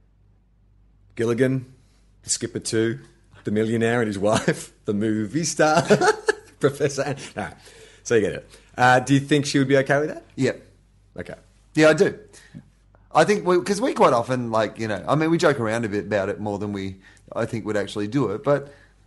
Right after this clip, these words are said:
Speaker 2: I think we're the sort of couple that, given the right
Speaker 1: Circumstances.
Speaker 2: circumstance, you know, and if the other person thought it was cool enough, we'd,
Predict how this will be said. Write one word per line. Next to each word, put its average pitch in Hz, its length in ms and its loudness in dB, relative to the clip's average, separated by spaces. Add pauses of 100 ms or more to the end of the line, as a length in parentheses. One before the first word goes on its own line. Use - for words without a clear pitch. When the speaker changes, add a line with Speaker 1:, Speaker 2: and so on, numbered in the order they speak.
(120)
Speaker 2:
I 156 100 2
think 185 380 -4
we're 143 220 4
the 127 120 -4
sort 123 200 -4
of 104 80 -10
couple 110 340 -4
that, 110 420 -6
given 123 580 -4
the 110 280 -2
right 95 100 -12
Speaker 1:
Circumstances. 120 460 2 (180)
Speaker 2:
circumstance, 110 720 -4 (240)
you 135 160 2
know, 101 240 0 (480)
and 123 140 -2
if 123 140 -8
the 131 60 0
other 113 140 -4
person 113 320 -4
thought 110 160 -2
it 104 40 -2
was 104 120 -6
cool 104 220 -2
enough, 98 340 -4
we'd, 104 280 -4